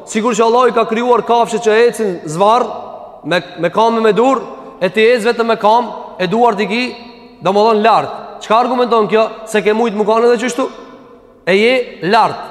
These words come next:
Ta ka vendosur Allahu gjatë kokën lart, ti ka vendosur durt lart, ti ka vendosur syt lart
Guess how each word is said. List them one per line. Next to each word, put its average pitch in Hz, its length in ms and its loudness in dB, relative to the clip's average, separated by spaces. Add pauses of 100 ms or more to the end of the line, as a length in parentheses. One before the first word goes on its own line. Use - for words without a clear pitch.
(200)
Ta 170 120 -4
ka 202 80 2
vendosur 214 320 2
Allahu 220 280 4
gjatë 214 200 2
kokën 214 320 2
lart, 208 300 2 (300)
ti 175 120 -6
ka 196 80 2
vendosur 202 340 2
durt 190 240 0
lart, 208 280 2 (380)
ti 185 120 -6
ka 196 80 2
vendosur 208 320 2
syt 208 160 -6
lart 208 520 -2